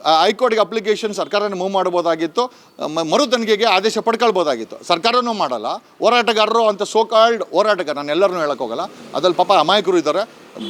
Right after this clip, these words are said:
ಬ್ಲೈಂಡಾಗಿ ಫಾಲೋ ಮಾಡ್ತಾ ಅಂತಾರೋ. ಕೆಲ-, ಕೆಲ-, ಕೆಲವು ಹೋರಾಟಗಾರರು ಇದನ್ನು ಎತ್ತಿ ಹೈಕೋರ್ಟ್‌ಗಾಗಿ ಮರು ತನಿಖೆಗೆ ಆದೇಶ ಮಾಡಿಸ್ಬೋದಾಗಿತ್ತು.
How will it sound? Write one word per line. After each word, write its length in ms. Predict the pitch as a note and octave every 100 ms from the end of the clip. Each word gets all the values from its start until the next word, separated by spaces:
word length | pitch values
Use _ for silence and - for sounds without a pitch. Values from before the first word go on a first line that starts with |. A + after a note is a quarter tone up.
| G2+
ಬ್ಲೈಂಡಾಗಿ 520 | D#3 A3+ A#3+ A3 G#3+
ಫಾಲೋ 280 | G#3+ E3 F#3+
ಮಾಡ್ತಾ 280 | F3+ D#3+ D#3
ಅಂತಾರೋ. 280 | C3 C3 G#3 - - -
ಕೆಲ-, 280 | A#3 A#3+ F#3+
ಕೆಲ-, 140 | G3+
ಕೆಲವು 320 | - C#4 C#4
ಹೋರಾಟಗಾರರು 600 | B3+ A#3+ A3+ G#3+ G#3 A3
ಇದನ್ನು 260 | G3+ G3 G#3+
ಎತ್ತಿ 420 | F3+ F#3 A#3+ B3+
ಹೈಕೋರ್ಟ್‌ಗಾಗಿ 1120 | A#3 - G3 G#3 A#3+ G#3+ G3 A#3 A#3+ G#3+ C3 C3+
ಮರು 180 | C4
ತನಿಖೆಗೆ 320 | C4 B3 B3 B3
ಆದೇಶ 320 | A#3 C4 B3+
ಮಾಡಿಸ್ಬೋದಾಗಿತ್ತು. 720 | B3+ C#4 A3+ G#3+ F3+ D#3+ -